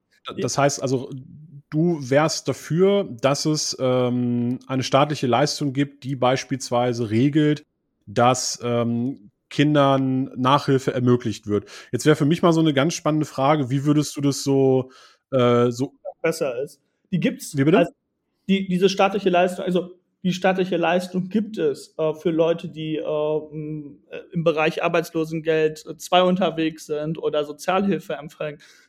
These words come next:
Speaker 2: Das ist das, äh, Chancen-, äh, Teilhabe-Chancengesetz. Also diese Leistungen gibt es, die werden halt nicht abgerufen zum Teil, weil die so kompliziert und bürokratisch sind.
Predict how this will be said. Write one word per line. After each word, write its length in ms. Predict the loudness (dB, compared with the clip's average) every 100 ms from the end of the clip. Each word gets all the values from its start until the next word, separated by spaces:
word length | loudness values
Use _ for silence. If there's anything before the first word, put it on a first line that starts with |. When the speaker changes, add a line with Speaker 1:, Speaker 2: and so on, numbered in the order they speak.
| -10
Speaker 2:
Das 140 | -10
ist 160 | -2 2
das, 180 | 2
äh, 220 | 2 0 0
Chancen-, 680 | 0 -2 -2 -6 -8 -8 -6
äh, 80 | -6
Teilhabe-Chancengesetz. 1160 | 0 0 0 -2 -4 -4 -4 -4 -6 -4 -8 -10
Also 160 | -12
diese 160 | -8 -2
Leistungen 480 | 0 0 -4 -8 -6
gibt 120 | -8
es, 120 | -10
die 100 | -4
werden 220 | -2 0
halt 140 | -2 -4
nicht 120 | -8
abgerufen 580 | -8 -6 -6 -6 -8 -10
zum 200 | -10 -6
Teil, 180 | -4
weil 100 | -4
die 100 | -4
so 180 | -2 -2
kompliziert 640 | -2 -4 -4 -8 -8 -8 -4
und 140 | -6
bürokratisch 640 | -4 -6 -4 -4 -4 -8
sind. 340 | -8 -8 -8